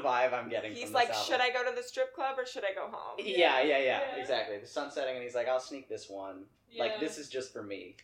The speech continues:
Speaker 3: Yeah. Yeah, this
Speaker 2: Alright.
Speaker 3: album is for him.
Speaker 1: But he
Speaker 3: This
Speaker 1: comes,
Speaker 3: is for the dads.
Speaker 1: but he comes home.
Speaker 3: Mm.
Speaker 1: Boom.
Speaker 3: Yeah, 'cause he's,
Speaker 1: 'Cause he's
Speaker 3: he's
Speaker 1: a good
Speaker 3: a
Speaker 1: dad.
Speaker 3: dad.
Speaker 1: He's a good dad.
Speaker 3: Yeah.
Speaker 1: Ultimately, he's a good dad.
Speaker 3: Yeah. He just needs his emotional outlet.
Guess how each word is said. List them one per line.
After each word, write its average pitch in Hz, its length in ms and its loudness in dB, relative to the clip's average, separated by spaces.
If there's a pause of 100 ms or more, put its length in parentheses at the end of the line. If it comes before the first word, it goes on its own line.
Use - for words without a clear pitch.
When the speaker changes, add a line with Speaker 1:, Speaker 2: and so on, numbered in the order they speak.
(140)
Speaker 3:
Yeah. 214 180 -8 (720)
Yeah, 220 200 -4
this 214 120 -4
Speaker 2:
Alright. 294 120 -2
Speaker 3:
album 285 220 -6
is 262 160 -8
for 233 140 -10
him. 202 140 -16 (200)
Speaker 1:
But 247 100 0
he 262 60 -2
Speaker 3:
This - 100 -8
Speaker 1:
comes, 339 220 2
Speaker 3:
is 339 60 -4
for 277 60 -8
the 294 120 -4
dads. 165 480 -6
Speaker 1:
but 160 100 4
he 151 120 -2
comes 160 400 -6
home. - 360 -8 (500)
Speaker 3:
Mm. 220 440 -16 (600)
Speaker 1:
Boom. - 240 -8
Speaker 3:
Yeah, 330 200 -2 (340)
'cause - 180 -16
he's, 240 300 -14 (240)
Speaker 1:
'Cause - 120 -8
he's - 80 -10
Speaker 3:
he's 226 100 -10
Speaker 1:
a - 40 -6
good - 100 -6
Speaker 3:
a - 20 -2
Speaker 1:
dad. 440 60 -2
Speaker 3:
dad. - 220 -4 (200)
Speaker 1:
He's 262 120 -18
a - 20 -18
good 247 120 -18
dad. - 300 -8
Speaker 3:
Yeah. 277 140 -8
Speaker 1:
Ultimately, 127 360 -6
he's 104 120 -12
a - 40 -20
good - 140 -20
dad. - 160 -16 (240)
Speaker 3:
Yeah. 302 220 -16 (360)
He 269 120 -14
just 254 220 -14
needs 226 240 -14
his 208 120 -14
emotional 190 480 -16 (140)
outlet. - 360 -18